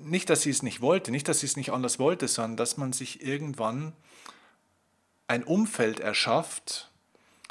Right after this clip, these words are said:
von eher gleichgesinnten Menschen, wo man gemeinsam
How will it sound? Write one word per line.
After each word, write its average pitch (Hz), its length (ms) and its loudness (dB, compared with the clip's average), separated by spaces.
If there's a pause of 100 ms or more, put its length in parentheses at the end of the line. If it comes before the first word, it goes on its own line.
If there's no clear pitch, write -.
(1120)
von 127 300 0 (400)
eher 123 200 2
gleichgesinnten 131 760 0
Menschen, 139 520 -2 (2000)
wo 123 100 0
man 143 180 2
gemeinsam 147 720 2